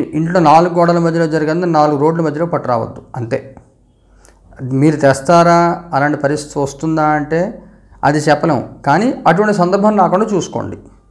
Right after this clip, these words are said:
ఎవరు ఓదార్పు కోరుకోవద్దు ఈ సమయంలో. మనోధైర్యంతో మీరు ఉండండి. మీ సమస్య మీరే పరిష్కారం చేసుకోండి.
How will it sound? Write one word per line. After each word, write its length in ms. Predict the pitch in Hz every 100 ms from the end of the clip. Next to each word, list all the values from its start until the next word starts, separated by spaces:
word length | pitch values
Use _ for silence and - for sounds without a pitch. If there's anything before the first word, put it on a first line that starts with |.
| _ _ _ -
ఎవరు 320 | 156 185 214
ఓదార్పు 520 | 202 196 185 185 208
కోరుకోవద్దు 680 | 220 - 214 214 190 147 143
ఈ 60 |
సమయంలో. 360 | 135 127 127 120
మనోధైర్యంతో 560 | 120 127 180 175 180 180
మీరు 140 | 170
ఉండండి. 200 | 165 180
మీ 120 | 170
సమస్య 300 | 156 147 165
మీరే 160 | 151 151
పరిష్కారం 520 | 147 127 117 113 101
చేసుకోండి. 380 | 98 - 92